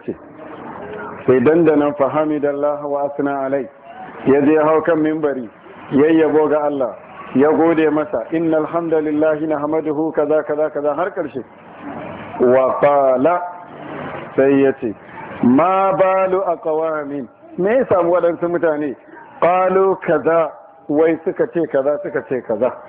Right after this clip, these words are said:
To su tsaya su ji, "Lakinni usalli wa anamu." Ni din nan ina sallah da daddare kuma ina bacci. "Wa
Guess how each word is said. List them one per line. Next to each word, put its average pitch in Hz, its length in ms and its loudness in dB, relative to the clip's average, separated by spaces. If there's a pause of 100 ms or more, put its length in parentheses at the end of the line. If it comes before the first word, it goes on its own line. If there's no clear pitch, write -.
(1200)
To 120 180 4
su 131 80 2
tsaya 151 300 4
su 127 80 -4
ji, 123 200 -2
"Lakinni 147 580 2
usalli 139 520 -2
wa 127 260 -2
anamu." 117 460 -4 (880)
Ni 147 240 4
din 175 160 4
nan 165 160 2
ina 160 240 0
sallah 151 280 -2
da 135 100 -8
daddare 131 360 -2
kuma 151 220 -6
ina 143 240 0
bacci. - 340 -8 (2250)
"Wa 151 280 4